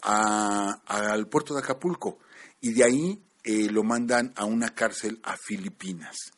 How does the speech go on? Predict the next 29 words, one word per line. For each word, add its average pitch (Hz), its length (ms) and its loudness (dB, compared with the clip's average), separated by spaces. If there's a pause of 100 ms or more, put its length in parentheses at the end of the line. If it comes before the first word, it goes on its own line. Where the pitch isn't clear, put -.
(600)
Ahí 135 200 6
permanece 139 880 0 (200)
Epigmenio 110 500 -2
González 117 680 0 (340)
encarcelado 117 960 0
en 98 100 -8
las 101 160 -6
Filipinas. 135 560 0 (220)
Se - 180 0
da 147 260 6
todo 208 360 12
el 208 100 4
proceso 175 460 0
de 160 100 0
independencia 143 640 0
de 147 120 0
México 160 500 0 (260)
mientras 123 420 2
él 151 100 -2
sigue 196 260 -4
encarcelado 110 540 -2
en 104 80 -4
Filipinas. 131 600 0 (360)
Como 127 180 2
las 123 160 4
Filipinas 165 400 -2
también 139 260 0
se 151 120 -8
independizan, 117 920 -2